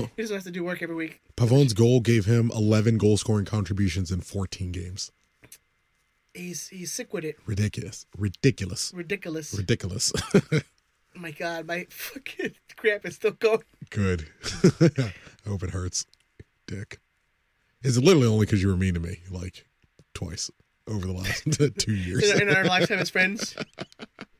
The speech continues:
Speaker 1: <laughs>
Speaker 2: All right, uh, Benjamin, did we send you the,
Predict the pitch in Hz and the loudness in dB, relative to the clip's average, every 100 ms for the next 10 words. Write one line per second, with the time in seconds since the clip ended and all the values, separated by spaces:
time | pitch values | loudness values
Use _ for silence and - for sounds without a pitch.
0 | _ _ _ _ _ _ - - _ - | _ _ _ _ _ _ -20 -20 _ -2
1 | 302 - - 202 202 170 254 240 185 170 | 0 0 0 0 0 2 0 2 -2 -4
2 | 151 _ _ 196 214 208 233 233 226 240 | -12 _ _ -6 -4 -4 -4 -4 -6 -6
3 | 240 233 | -4 -6